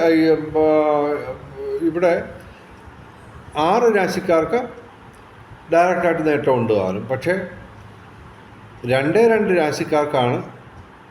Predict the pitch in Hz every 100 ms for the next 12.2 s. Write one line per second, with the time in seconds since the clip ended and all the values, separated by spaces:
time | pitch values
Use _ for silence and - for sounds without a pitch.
0 | - - - - 127 170 226 202 147 151
1 | 208 - - 120 120 135 123 117 113 117
2 | 139 120 113 123 - - 117 117 135 120
3 | 113 120 117 117 107 104 117 107 101 160
4 | 247 - - - - - 151 170 247 240
5 | 226 226 226 117 113 113 107 101 95 98
6 | - - - - - - - - - -
7 | - - - - 113 113 110 113 113 117
8 | 113 - - - - 101 104 107 123 143
9 | 131 127 127 127 131 131 120 - - -
10 | - - - - 107 104 - 131 135 127
11 | 123 135 131 123 113 110 123 127 117 110
12 | 131 -